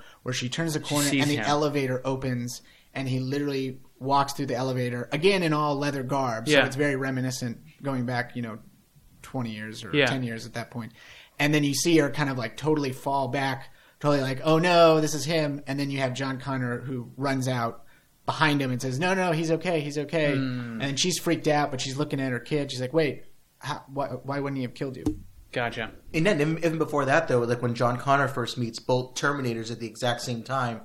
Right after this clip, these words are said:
Speaker 3: you really don't know which one's the good guy and which one's the bad guy until Arnold says, you know, "Get down."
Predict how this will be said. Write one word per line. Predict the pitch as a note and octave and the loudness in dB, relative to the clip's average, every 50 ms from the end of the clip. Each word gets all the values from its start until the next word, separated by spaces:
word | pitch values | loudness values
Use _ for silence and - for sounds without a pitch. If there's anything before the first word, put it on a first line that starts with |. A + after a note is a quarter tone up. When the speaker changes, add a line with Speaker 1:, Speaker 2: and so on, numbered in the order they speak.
| - - - - - - - - - | -16 -20 -20 -20 -20 -20 -20 -14 -8
Speaker 3:
you | - C3 | -4 0
really | C3+ C#3 C3+ C3+ | 2 2 4 4
don't | B2+ A#2+ A#2 B2+ | 4 4 4 4
know | C3 B2+ B2+ | 4 4 4
which | A#2+ B2 B2 - - | 4 2 0 -2 -2
one's | C3 B2 A#2+ - | -2 -2 -2 -4
the | - - | -6 -6
good | B2+ A#2+ - | -6 -4 0
guy | B2 A#2 A2+ | 0 0 0
and | A2 A2 | 0 -2
which | A#2 - - | -6 -6 -8
one's | A#2 A2+ | -8 -8
the | A2+ A2 | -6 -4
bad | A#2+ A#2 A#2+ A#2 | -2 -2 -2 -2
guy | A#2+ G#2+ G#2+ | -2 -4 -6
until | G#2+ - B2 G#2 | -4 -4 -4 -2
Arnold | A#2 A#2 A2 G#2+ G#2 | -2 -2 -4 -4 -6
says, | - A2+ G#2 G2+ - A2 | -4 -4 -4 -6 -6 -10
you | G2+ | -12
know, | F#2+ - - - - - _ | -14 -16 -20 -20 -20 -14 _
"Get | - B2 A#2 | -4 0 2
down." | B2+ B2 B2 B2+ C3 B2+ A#2 A2 G2+ - | 4 6 8 8 8 8 8 6 2 -2